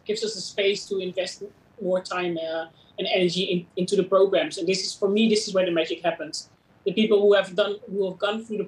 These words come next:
programs, either individually or in a group, uh, and they, they carry on, uh, working out in our place, like, become a member, or I, some of them have beco-,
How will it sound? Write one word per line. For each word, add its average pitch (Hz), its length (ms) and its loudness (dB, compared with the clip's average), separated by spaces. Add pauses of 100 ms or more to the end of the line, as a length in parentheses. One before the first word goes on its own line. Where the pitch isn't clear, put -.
programs, 208 400 2
either 190 180 -2
individually 196 560 -6
or 180 120 -4
in 175 80 -6
a 175 40 -8
group, 208 240 0 (520)
uh, 175 220 -2 (100)
and 185 160 -4
they, 170 240 -2
they 185 100 0
carry 196 320 4
on, 185 260 -2
uh, 190 320 -6 (120)
working 190 300 -4
out 214 240 2
in 226 80 -4
our 214 160 0
place, 254 300 -2
like, 175 220 -6
become 180 180 -4
a 165 40 -4
member, 226 460 0
or - 200 -4 (260)
I, 175 160 -4 (240)
some 185 180 -10
of 160 80 -12
them 170 120 -14
have 165 100 -4
beco-, - 340 -14